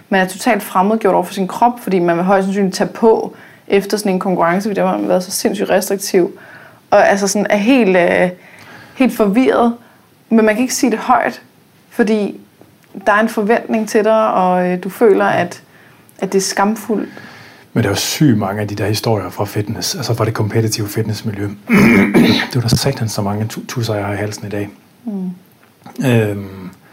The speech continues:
Speaker 2: med de der unge damer, som, øh, også nogle mænd, men mest unge damer, ikke, som så går de af radaren, ikke? Så vender de, ser man, så dukker de op igen fire måneder senere og er blevet tyve kilo tungere, ikke? Eller,
Speaker 1: Mm.
Speaker 2: eller også så er de nødt til, så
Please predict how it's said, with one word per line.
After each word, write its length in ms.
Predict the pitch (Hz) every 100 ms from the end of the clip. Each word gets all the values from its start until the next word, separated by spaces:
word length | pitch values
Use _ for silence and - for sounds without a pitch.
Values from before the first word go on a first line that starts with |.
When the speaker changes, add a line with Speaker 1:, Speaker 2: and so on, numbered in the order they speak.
| - - _
Speaker 2:
med 120 | 127 107
de 120 | 113
der 120 | 117
unge 260 | 104 123 123
damer, 340 | 120 131 135
som, 380 | 131 - 117 110
øh, 440 | 107 104 104 101 101 120 -
også 220 | - - 131
nogle 180 | 110
mænd, 160 | 104 113
men 180 | 120 120
mest 220 | 139 120
unge 180 | 120 123
damer, 340 | 120 123 127
ikke, 120 | 123
som 220 | - 110 - - - - - -
så 140 | -
går 140 | 131 123
de 140 | 123
af 40 | 120
radaren, 400 | 120 127 113 104
ikke? 120 | 107
Så 60 |
vender 180 | 113 113
de, 220 | 117 - 113
ser 140 | 127
man, 260 | 110 101 107
så 100 | 117
dukker 220 | 117 107
de 60 | 107
op 100 | 113
igen 180 | 107 110
fire 180 | 123
måneder 300 | 110 107 110
senere 320 | 104 110 107 107
og 40 |
er 40 |
blevet 300 | 95 95 95
tyve 220 | - 120 117
kilo 200 | 107 104
tungere, 440 | 110 107 104 98
ikke? 120 | 104
Eller, 300 | 113 104 98
Speaker 1:
Mm. 140 | 92 87 - - - - - - -
Speaker 2:
eller 180 | 131 110
også 140 | 120
så 60 | 131
er 40 |
de 80 | 117
nødt 200 | 123 123
til, 120 | 156
så 160 | -